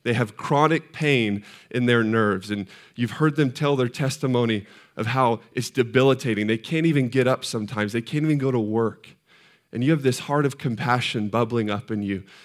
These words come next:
that you want to see them healed. You want to see their bodies experience real physical relief. And you want to see them ultimately restored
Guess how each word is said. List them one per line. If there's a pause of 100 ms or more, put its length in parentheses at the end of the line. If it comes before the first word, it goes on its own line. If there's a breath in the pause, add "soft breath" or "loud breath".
(120 loud breath)
that
you
want
to
see
them
healed. (720 soft breath)
You
want
to
see
their
bodies
experience
real
physical
relief. (480 soft breath)
And
you
want
to
see
them
ultimately
restored